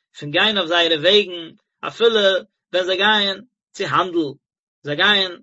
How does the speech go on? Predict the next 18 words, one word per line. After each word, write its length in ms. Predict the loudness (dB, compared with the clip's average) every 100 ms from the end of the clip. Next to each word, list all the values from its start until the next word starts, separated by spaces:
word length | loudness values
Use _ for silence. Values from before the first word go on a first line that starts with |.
| _
סתם 260 | -4 -2 0
אזוי, 380 | -2 -2 -2 -4 _
אויף 120 | -10
דעם 80 | -6
וועג, 300 | 0 0 0
זאלסט 180 | -4 -2
דו 60 | 2
אויך 320 | 2 2 -2
נישט 120 | -2
גיין 200 | 0 0
מיט 120 | -2
זיי, 380 | -2 -2 -2 -6 _ _ _ _
ווייל 160 | -8 -2
באלד 240 | 2 2
זיי 100 | 0
זענען 220 | -4 -4
זונדיגע 380 | -4 -4 -2 -2
מענטשן, 580 | -2 -2 -4 -8 -10 -16